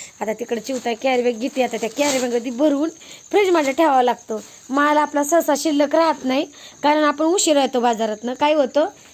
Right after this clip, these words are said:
अं, आठ वाजेपर्यंत बाजार असतो. आम्हाला साडेसहालाच फोन आला म्हणून आम्ही दुकान आवरलं आणि लगेच निघालो. का गं ताई? पण आता, ए, लागला ना कॅरेट, थांब तू, थांब गं. आता दाजी मटकी धुतात, मला मटकी काढू लागायला लागन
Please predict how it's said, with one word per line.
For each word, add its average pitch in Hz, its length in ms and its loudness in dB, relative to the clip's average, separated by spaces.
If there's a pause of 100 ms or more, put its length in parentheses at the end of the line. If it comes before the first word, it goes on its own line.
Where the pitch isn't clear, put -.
(260)
अं, 226 580 -6
आठ 285 200 0
वाजेपर्यंत 285 440 2
बाजार 233 260 0
असतो. 254 220 -6
आम्हाला 269 240 -2
साडेसहालाच 302 640 0
फोन 285 160 0
आला 254 200 -2
म्हणून 269 180 -4
आम्ही 262 140 -4
दुकान 320 280 0
आवरलं 233 300 -2
आणि 285 100 -4
लगेच 294 260 -4
निघालो. 214 240 -10 (360)
का 339 120 2
गं 339 160 2
ताई? 330 200 2 (960)
पण 269 80 -2
आता, - 160 -4
ए, 294 160 -2 (140)
लागला 415 280 4
ना 427 80 0
कॅरेट, 453 360 0
थांब 453 220 0
तू, 453 280 6 (600)
थांब 359 220 2
गं. 359 100 4
आता 311 240 -2
दाजी 226 300 -6
मटकी 240 300 -10
धुतात, 240 340 -12
मला 220 200 -10
मटकी 240 300 -8
काढू 247 300 -2
लागायला 214 440 -6
लागन 220 240 -6